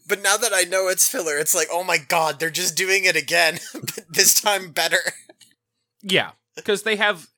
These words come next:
Speaker 2: stronger characters to draw from.
Speaker 1: Exactly, exactly. We already have an attachment to Urahara. We, we don't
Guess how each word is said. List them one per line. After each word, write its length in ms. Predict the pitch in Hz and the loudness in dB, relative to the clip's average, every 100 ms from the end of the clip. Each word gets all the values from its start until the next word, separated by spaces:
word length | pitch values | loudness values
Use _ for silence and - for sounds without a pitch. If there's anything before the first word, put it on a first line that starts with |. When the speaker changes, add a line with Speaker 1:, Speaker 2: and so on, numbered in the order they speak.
| _ | _
Speaker 2:
stronger 580 | - - - 202 202 180 | -16 -12 -2 0 2 0
characters 500 | 160 170 156 - 127 | -2 0 0 -4 -8
to 100 | - | -6
draw 240 | 113 107 85 | -6 -6 -6
from. 400 | - 82 - 104 _ _ _ _ | -8 -16 -16 -20 _ _ _ _
Speaker 1:
Exactly, 680 | - 170 - 185 151 - 135 | -2 -2 2 2 0 -4 -8
exactly. 440 | 127 160 151 - 101 90 | -6 -2 -2 -4 -12 -10
We 140 | 143 | -2
already 240 | 190 202 196 | 0 2 0
have 280 | 165 196 180 | 2 2 2
an 120 | 170 | -2
attachment 500 | 160 139 127 151 127 | -2 -2 -2 -4 -6
to 60 | |
Urahara. 720 | - 127 117 113 104 101 101 98 _ _ _ 143 | -4 -2 -2 -2 -2 -4 -6 -10 _ _ _ -12
We, 160 | 151 | -8
we 140 | 156 156 | -8 -4
don't 260 | 170 170 | -4 -4